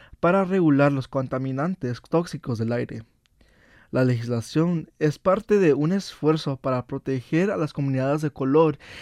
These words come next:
y las comunidades de bajos ingresos de la contaminación industrial.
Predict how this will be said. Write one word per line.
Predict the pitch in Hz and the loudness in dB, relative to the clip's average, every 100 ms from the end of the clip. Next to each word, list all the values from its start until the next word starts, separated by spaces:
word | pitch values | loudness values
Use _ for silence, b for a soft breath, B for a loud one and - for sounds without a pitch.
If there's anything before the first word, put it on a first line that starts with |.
| B 147 | B 4
y | 165 | 6
las | 170 | 6
comunidades | 170 165 160 185 185 | 2 2 2 2 2
de | |
bajos | 139 135 120 151 | 4 2 0 -2
ingresos | 135 127 139 156 - 127 120 | -2 2 2 2 0 -4 -2
de | |
la | 127 | -2
contaminación | 123 131 127 131 123 120 139 156 - _ - | -2 -4 -4 -2 -4 -2 -2 -2 -8 _ -6
industrial. | 160 139 143 127 - 127 123 110 123 | -4 0 -2 -4 -10 -6 -4 -6 -8